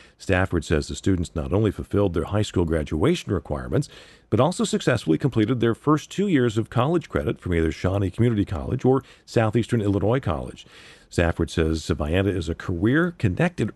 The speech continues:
early college high school that offers more than one hundred twenty-five dual credit hours from five Illinois State Board of Education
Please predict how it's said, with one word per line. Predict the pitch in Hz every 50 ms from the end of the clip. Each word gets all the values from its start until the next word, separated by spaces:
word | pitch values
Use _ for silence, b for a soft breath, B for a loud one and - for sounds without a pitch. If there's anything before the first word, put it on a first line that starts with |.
| _ -
early | 147 175 202 202 170 143
college | - - 127 143 165 135 101 -
high | - - 73 -
school | - - - - - -
that | 92 101 101
offers | - 107 101 98 - 107 98 -
more | 110 110 107 110
than | 113 107 104 98
one | 95 107
hundred | 113 117 113 113 95 -
twenty-five | - 117 131 165 202 156 - - 82 80 90 104 - B B B B B B B
dual | 87 101 113 135 139
credit | 123 - - 175 - - 120 - -
hours | 76 73 65 67 98 113
from | - - - 85 78 76 - - _ -
five | 104 95 95 107 113 110 - -
Illinois | - 131 143 139 120 117 117
State | 117 - - 120 104 82 113 101
Board | 90 104 113 131 131
of | 113
Education | 120 120 120 - 123 - 185 175 139 - - 101